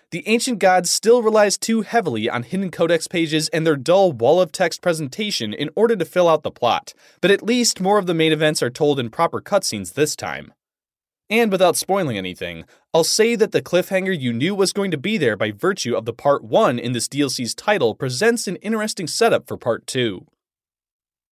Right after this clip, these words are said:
Verdict. The Ancient Gods Part One does what Doom expansions always used to.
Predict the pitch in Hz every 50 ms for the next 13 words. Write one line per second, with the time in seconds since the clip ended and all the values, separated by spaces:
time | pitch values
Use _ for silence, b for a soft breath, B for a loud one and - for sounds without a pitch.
0 | _ _ _ _ _ _ _ _ _ - 135 123 95 - - - - - - _
1 | _ _ _ _ _ _ _ _ _ _ _ _ _ _ _ _ _ _ _ -
2 | 175 196 214 226 220 247 226 180 - 156 160 165 160 - - 165 147 - - 120
3 | 120 127 127 123 127 143 139 131 143 127 127 - 180 214 214 208 175 - - 147
4 | 139 143 - 156 143 127 - - - 220 233 226 202 175 135 - - 135 143 127
5 | - - - 95 73 - -